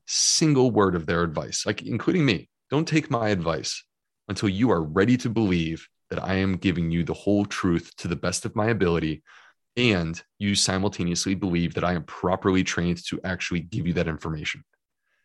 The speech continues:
If I, as a gastroenterologist, start telling you how to treat, like, something that has nothing to do with gastroenterology, well, what am I doing?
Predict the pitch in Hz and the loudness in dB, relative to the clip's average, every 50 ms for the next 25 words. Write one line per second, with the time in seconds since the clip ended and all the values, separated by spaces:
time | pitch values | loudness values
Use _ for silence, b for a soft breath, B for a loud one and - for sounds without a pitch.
0 | _ _ _ _ _ _ - 98 92 - 107 110 120 127 135 127 - 110 98 95 | _ _ _ _ _ _ -4 -2 0 2 4 4 4 4 2 2 2 0 0 0
1 | 85 87 87 87 - 107 98 87 82 82 80 80 80 80 80 - - - - - | 0 0 0 0 0 0 2 2 4 2 2 0 0 -2 -4 -4 -6 -8 -10 -10
2 | - - 95 95 95 - - 101 98 98 95 90 85 85 82 80 80 80 - _ | -4 0 0 0 0 -2 -2 0 2 2 2 2 2 2 2 0 -2 -4 -8 _
3 | _ _ _ _ _ - - 101 101 104 110 - 113 98 - - - 104 95 92 | _ _ _ _ _ -4 0 2 2 2 2 0 -4 -4 -4 -4 0 2 2 2
4 | 90 - - 87 87 82 78 - - 104 90 87 90 85 87 95 87 80 87 90 | 2 0 -2 -4 -4 -2 0 0 0 0 0 -2 -4 -4 -2 -2 -2 0 0 0
5 | 90 92 98 98 98 98 - 104 98 92 92 85 85 85 82 80 78 82 - 95 | 2 2 4 4 2 2 2 2 2 2 2 2 4 4 4 2 2 0 0 -2
6 | 87 82 - - 82 80 80 80 80 82 85 82 95 107 113 113 - _ _ _ | -2 -2 -2 -4 -4 -2 0 0 0 0 0 2 2 0 0 0 -6 _ _ _
7 | _ _ _ _ _ _ _ _ _ _ _ _ _ - 95 92 90 87 107 127 | _ _ _ _ _ _ _ _ _ _ _ _ _ -8 -4 -4 2 2 4 4
8 | 123 95 90 101 113 92 73 - 50 50 - | 4 4 4 4 2 2 -2 -6 -8 -12 -16